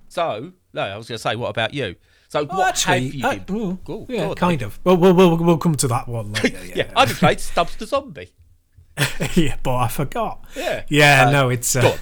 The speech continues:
Speaker 1: what you been playing, Stu? Let's get
Speaker 2: Um,
Speaker 1: into it. Start twenty twenty-three right.
Speaker 2: Well, we'll, we'll try. So I've been playing a game called Hubris, or Hubris, depending on where you're from, which is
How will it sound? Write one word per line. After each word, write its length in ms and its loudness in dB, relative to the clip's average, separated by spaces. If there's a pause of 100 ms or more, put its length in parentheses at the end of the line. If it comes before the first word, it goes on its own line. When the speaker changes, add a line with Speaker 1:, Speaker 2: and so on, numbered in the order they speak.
(140)
Speaker 1:
what 140 -6
you 60 -2
been 140 -4
playing, 300 -6
Stu? 200 -14 (540)
Let's 180 0
get 100 2
Speaker 2:
Um, 140 -4
Speaker 1:
into 180 -10
it. 160 -12
Start 300 0
twenty 200 -2
twenty-three 500 -4
right. 260 -8 (720)
Speaker 2:
Well, 420 6
we'll, 240 2
we'll 180 0
try. 400 4
So 360 2
I've 140 0
been 160 0
playing 460 -2
a 80 -6
game 340 0
called 540 -4
Hubris, 760 -2 (460)
or 160 -2
Hubris, 640 -2 (280)
depending 400 -4
on 140 0
where 160 0
you're 140 -6
from, 300 0 (460)
which 420 -2
is 960 -2